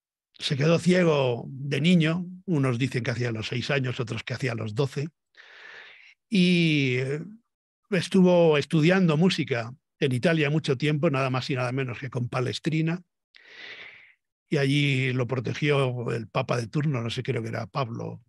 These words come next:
Pablo sec-, Pablo cuarto, perdón, Pablo sexto es más reciente, era Pablo cuarto, lo protegió y luego volvió a España y, eh, ganó la cátedra de música de la Universidad de Salamanca,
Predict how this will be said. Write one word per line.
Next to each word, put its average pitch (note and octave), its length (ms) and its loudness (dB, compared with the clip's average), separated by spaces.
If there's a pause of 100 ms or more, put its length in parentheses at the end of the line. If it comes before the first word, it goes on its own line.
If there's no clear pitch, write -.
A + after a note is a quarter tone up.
(320)
Pablo C#3 320 0
sec-, - 380 -2
Pablo E3 320 4
cuarto, C3 320 0
perdón, A2+ 360 -8
Pablo B2+ 280 -6
sexto - 320 -10
es C3+ 100 -6
más C3+ 100 -4
reciente, B2 440 -8 (640)
era C#3 200 0
Pablo C#3 320 4
cuarto, C#3+ 280 0
lo B2+ 100 0
protegió A#2+ 460 0
y E3+ 60 4
luego E3 180 4
volvió D3 280 2
a C3+ 40 4
España E3 480 -2 (680)
y, C#3+ 800 2 (140)
eh, C#3+ 240 0
ganó D3+ 220 2
la D3+ 120 2
cátedra D3+ 440 0
de C3 100 0
música E3+ 640 -2 (640)
de B2 520 -2
la A#2 100 -4
Universidad B2+ 420 -2
de B2+ 60 0
Salamanca, C#3+ 640 -2